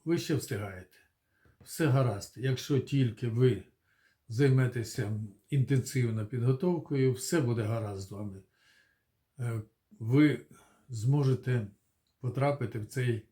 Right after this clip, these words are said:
загальноеволюційний розвиток. На сьогоднішній день розклад такий.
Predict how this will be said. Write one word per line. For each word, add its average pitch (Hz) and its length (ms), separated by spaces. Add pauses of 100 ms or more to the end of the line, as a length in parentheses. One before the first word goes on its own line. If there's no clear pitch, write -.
(380)
загальноеволюційний 127 2000
розвиток. 107 560 (360)
На 139 100
сьогоднішній 147 560
день 147 280
розклад 131 460
такий. 101 440